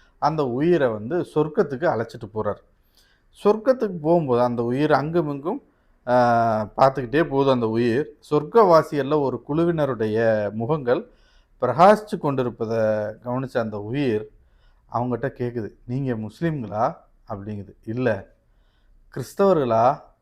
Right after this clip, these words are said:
"இல்ல" அப்படிங்கிறாங்க. "அப்ப யூதர்களா?" "இல்ல" அப்படிங்கிறாங்க. "அப்ப யார்யா நீங்க?" அப்படின்னு கேக்குது. "நாங்கெல்லாம் அறியாமை காலத்திற்கு முன்பிருந்தே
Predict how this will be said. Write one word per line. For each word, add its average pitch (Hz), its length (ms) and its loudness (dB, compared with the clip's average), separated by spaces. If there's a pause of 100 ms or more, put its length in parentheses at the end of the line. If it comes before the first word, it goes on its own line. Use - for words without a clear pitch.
(340)
"இல்ல" 120 460 2
அப்படிங்கிறாங்க. 98 540 -8 (460)
"அப்ப 123 140 -8
யூதர்களா?" 143 960 2 (420)
"இல்ல" 123 600 0
அப்படிங்கிறாங்க. 101 640 -6 (420)
"அப்ப - 180 -8
யார்யா 202 600 0
நீங்க?" 156 760 0
அப்படின்னு 131 280 -8
கேக்குது. 110 400 -10 (840)
"நாங்கெல்லாம் 110 440 -6
அறியாமை 143 520 -4
காலத்திற்கு 123 480 -6
முன்பிருந்தே 123 680 -4